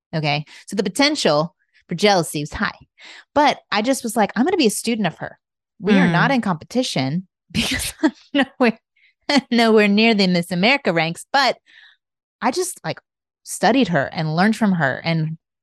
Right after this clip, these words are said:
Speaker 1: noticed her little tricks of hospitality. And I was like,
Speaker 2: Mm.
Speaker 1: "I'm just gonna learn in these areas that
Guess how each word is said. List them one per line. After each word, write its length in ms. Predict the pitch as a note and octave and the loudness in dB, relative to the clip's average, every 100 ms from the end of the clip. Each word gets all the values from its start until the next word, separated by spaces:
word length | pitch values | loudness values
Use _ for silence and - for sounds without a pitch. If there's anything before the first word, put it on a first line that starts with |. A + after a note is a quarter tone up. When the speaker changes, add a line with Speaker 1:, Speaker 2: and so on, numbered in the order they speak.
| _ _ - | _ _ 0
Speaker 1:
noticed 340 | G3 A#3+ - | 2 2 0
her 100 | G#3+ | -2
little 180 | F#3+ F3 | 0 -2
tricks 380 | - A3 - G3+ | -4 -6 -6 -8
of 60 | |
hospitality. 760 | - D#3 - - F3 F3 D#3 C#3 | -4 -4 -6 -8 -4 -4 -4 -6
And 100 | C#3 | -6
I 60 | |
was 120 | D3 E3 | -6 -2
like, 180 | D#3+ | -2
Speaker 2:
Mm. 460 | D#3+ D#3 D3+ D3+ D#3+ - - | 0 -4 -4 -6 -8 -12 -6
Speaker 1:
"I'm 160 | F3 | -2
just 180 | B3 F4+ | 0 -2
gonna 300 | F4 C#4 D3 B2+ | -2 0 0 -2
learn 380 | D#3 C#4 - - _ _ _ - | 0 0 -2 -10 _ _ _ -2
in 140 | F3 | 2
these 200 | F3 E3 | 2 0
areas 480 | E3+ F3 G#3 D#3+ D3 | -2 0 2 0 0
that 220 | D3+ D3 | -2 -2